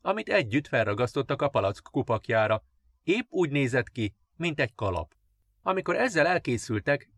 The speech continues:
kilapították a gyurmát és feltapasztották a palackra, ezzel formálva meg a házikó falát. A maradék gyurmából apró virágokat és leveleket készítettek. Ezeket is felragasztották a palackra.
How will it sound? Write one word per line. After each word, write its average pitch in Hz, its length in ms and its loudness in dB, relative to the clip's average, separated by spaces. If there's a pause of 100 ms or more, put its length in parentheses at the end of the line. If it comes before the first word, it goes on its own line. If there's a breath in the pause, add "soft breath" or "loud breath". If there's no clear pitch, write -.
kilapították 120 840 0
a 92 60 -8
gyurmát 160 540 0
és 160 160 -6
feltapasztották 110 880 -2
a 104 60 -2
palackra, 131 600 0 (220)
ezzel 190 460 0
formálva 123 560 0
meg 113 140 0
a 101 60 -2
házikó 120 540 -2
falát. 87 560 -6 (440)
A - 120 -8
maradék 143 440 0
gyurmából 131 560 2
apró 156 400 0
virágokat 123 600 2
és 110 120 -4
leveleket 104 520 -4
készítettek. - 840 -10 (280)
Ezeket 123 500 -2
is 123 200 -6
felragasztották 113 800 -2
a 98 40 -4
palackra. 90 600 -6